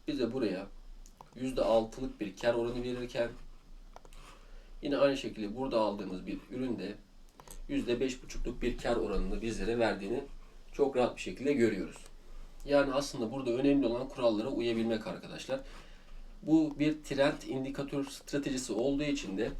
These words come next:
trend indikatörleri daha sonradan, yani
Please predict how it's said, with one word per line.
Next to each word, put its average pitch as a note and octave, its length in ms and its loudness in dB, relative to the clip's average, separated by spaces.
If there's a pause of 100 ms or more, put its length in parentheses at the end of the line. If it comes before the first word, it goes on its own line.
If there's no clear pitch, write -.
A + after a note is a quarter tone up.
(340)
trend C#3 300 4
indikatörleri C3+ 760 -2
daha A#2+ 200 2
sonradan, G2+ 500 0 (960)
yani A#2 240 2